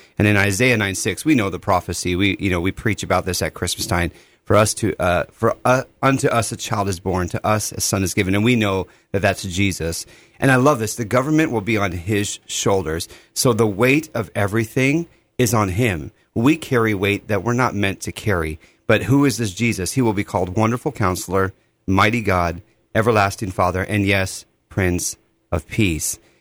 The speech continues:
And so where, but the problem is where we want peace between, you know, you and I, and, and that absolutely is a factor. We're gonna talk about that.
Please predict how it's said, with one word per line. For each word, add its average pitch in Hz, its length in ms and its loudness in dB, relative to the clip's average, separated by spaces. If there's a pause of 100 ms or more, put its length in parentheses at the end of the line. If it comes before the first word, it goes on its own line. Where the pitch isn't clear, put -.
(120)
And 104 160 4
so 110 260 4
where, 117 220 4
but 127 460 -2 (180)
the 107 60 -10
problem 165 320 0
is 107 100 -2
where 113 140 2
we 156 160 2
want 123 300 -2
peace 120 260 -4
between, 104 420 -2
you 113 80 0
know, 101 140 2
you 117 260 0
and 110 80 2
I, 92 200 0
and, 101 300 -2
and 101 220 0
that 110 160 2
absolutely 117 360 -2
is 87 100 -6
a - 20 -8
factor. 95 300 -2
We're 98 60 -2
gonna 95 120 0
talk 110 260 -2
about 87 260 -4
that. 87 200 -2